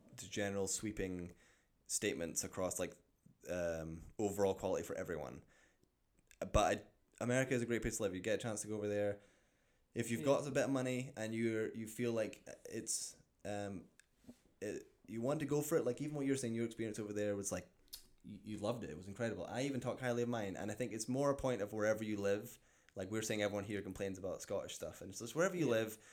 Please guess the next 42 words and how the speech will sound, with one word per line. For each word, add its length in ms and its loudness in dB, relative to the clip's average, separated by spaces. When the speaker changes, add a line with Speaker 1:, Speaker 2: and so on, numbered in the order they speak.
Speaker 1:
you 120 -4
Speaker 2:
There's 40 4
Speaker 1:
start 160 12
to 60 10
see 40 10
Speaker 2:
always 140 10
Speaker 1:
the 80 8
Speaker 2:
the 60 10
Speaker 1:
holes 220 10
in 100 10
it. 20 10
Speaker 2:
complaints. 280 6
Yeah, 120 -2
yeah, 60 -4
Speaker 1:
You 60 -
Speaker 2:
yeah. 60 -4
Speaker 1:
start 220 8
to 40 2
see 100 4
the 80 0
holes, 360 4
you 60 -4
start 220 4
to 40 -4
see 80 0
the 80 0
problems, 560 2
and 200 -2
it 100 -6
takes 260 -4
you 60 -4
leaving 380 -2
to 220 -4
appreciate 540 -6
what 180 -2
you 120 -4
had. 420 -6
And 120 -4
I 40 -4
Speaker 2:
Yeah. 80 -4
Speaker 1:
feel 120 -2
like 240 -2